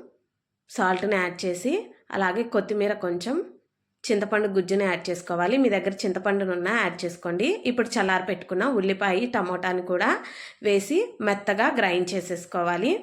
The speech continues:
వేడివేడి అన్నంలో చాలా టేస్టీగా ఉంటుందండి.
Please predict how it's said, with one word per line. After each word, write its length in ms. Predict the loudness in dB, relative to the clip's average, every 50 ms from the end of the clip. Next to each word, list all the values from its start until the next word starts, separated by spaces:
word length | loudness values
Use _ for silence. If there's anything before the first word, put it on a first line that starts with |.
| -6 -18 _ _ _ _ _ -6 -2 0
వేడివేడి 420 | 2 2 2 2 2 2 4 4 4 2
అన్నంలో 380 | 0 -2 -4 -4 -2 0 0 0 -2 -4 -4 -4
చాలా 260 | -2 0 2 2 2 2 2
టేస్టీగా 460 | 0 -2 -2 -2 -2 -2 0 0 2 2 2
ఉంటుందండి. 580 | 0 -2 -4 -2 -2 -2 -2 -2 0 0 0